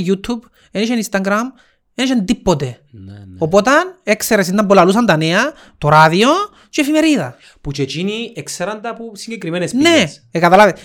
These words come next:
Speaker 1: Ρε φίλε, μπαίνεις και θωρείς κάτι ειδήσεις, ε, κουράστηκα να μου στέλνουν, επειδή έχω κάμποσαν group, π.χ., να έρχονται μηνύματα. Ε, ε, στείλα μου ένα μήνυμα προχτές, και από την Αμερική μάλιστα που μου στείλα εσύ,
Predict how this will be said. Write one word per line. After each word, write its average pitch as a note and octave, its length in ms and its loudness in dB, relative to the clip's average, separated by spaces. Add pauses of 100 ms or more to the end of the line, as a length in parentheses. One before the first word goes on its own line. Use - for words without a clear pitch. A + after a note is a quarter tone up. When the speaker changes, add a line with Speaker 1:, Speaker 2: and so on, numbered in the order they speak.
Speaker 1:
Ρε G#3+ 120 4
φίλε, A#3 340 0
μπαίνεις G3 400 2
και C4 120 -2
θωρείς F#3 300 -2
κάτι F#3+ 220 0
ειδήσεις, F3 440 -2
ε, F3 120 -12
κουράστηκα F#3 440 -4
να C4 80 -2
μου G3+ 80 -4
στέλνουν, G3+ 260 -6
επειδή F#3 180 -4
έχω F3+ 120 -2
κάμποσαν F#3 480 0
group, D#3+ 180 0
π.χ., D3+ 160 -2 (840)
να F3 120 -2
έρχονται B3 340 0
μηνύματα. G3+ 380 0
Ε, G#3 40 -6 (200)
ε, G3+ 40 -10
στείλα C4 280 -6
μου A#3+ 60 -4
ένα B3 140 -4
μήνυμα C4 280 -8
προχτές, B3+ 520 -8 (260)
και - 100 -8
από F#3+ 120 -4
την G3+ 120 2
Αμερική G3 360 0
μάλιστα E3 460 0
που C#3 80 -10
μου C3+ 220 -10
στείλα C3 240 -10
εσύ, G#3+ 260 -10